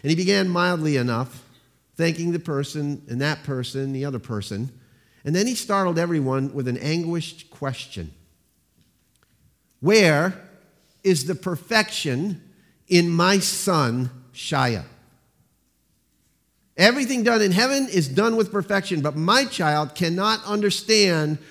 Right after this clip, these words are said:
the things that other children do. Where is the perfection in that?" And the guests all sat silently. "I believe," the man continued, "that when heaven brings a child like this into the world,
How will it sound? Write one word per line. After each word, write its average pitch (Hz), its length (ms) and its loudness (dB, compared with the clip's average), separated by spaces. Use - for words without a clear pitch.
the 156 80 0
things 160 460 0
that 160 180 -4
other 196 260 -2
children 165 640 -2
do. 156 300 -2
Where 180 240 2
is 180 100 4
the 175 100 -4
perfection 127 640 -10
in 87 140 -8
that?" 82 240 -12
And 107 120 -6
the 98 60 -6
guests 127 520 -6
all 117 200 -8
sat 127 320 -8
silently. 120 760 -10
"I 175 140 4
believe," 190 680 0
the 135 80 -4
man 135 300 -2
continued, 131 760 -4
"that 143 160 -6
when 147 160 -2
heaven 190 460 0
brings 208 240 0
a 202 80 -2
child 196 460 -2
like 190 200 0
this 180 220 -2
into 190 320 -4
the 190 100 -2
world, 117 460 -2